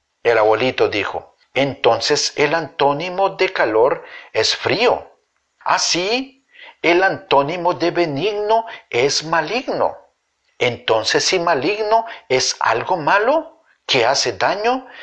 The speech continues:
benigno es algo bueno que beneficia. El tumor benigno solo no trae consecuencias al cuerpo,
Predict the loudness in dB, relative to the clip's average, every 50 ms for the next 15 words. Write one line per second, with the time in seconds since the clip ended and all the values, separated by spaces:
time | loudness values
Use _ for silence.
0 | -20 -18 -6 -2 0 0 0 0 0 -2 -2 -2 -4 -4 -2 -4 -4 -4 -4 -2
1 | -2 0 0 0 0 -2 0 0 0 0 2 2 2 2 2 0 -2 -4 -4 -6
2 | -12 _ _ _ _ _ _ _ -2 -2 0 0 0 0 0 -2 -2 0 -2 0
3 | 0 0 -2 -2 -4 -6 -12 _ _ _ _ _ _ _ _ _ _ _ _ _
4 | _ _ _ _ _ _ -2 -2 0 0 0 0 2 2 0 0 0 -2 -2 -2
5 | -2 -4 -4 -4 -4 -2 -2 -2 -2 -2 -8 -16 _ _ _ _ _ _ _ -10
6 | -2 0 2 4 4 4 4 2 2 2 2 2 2 2 0 0 -2 -2 -2 0
7 | -2 -2 -2 -4 -4 -4 -2 -2 0 0 0 0 0 0 2 2 2 2 2 0
8 | -4 -4 -4 -6 -12 _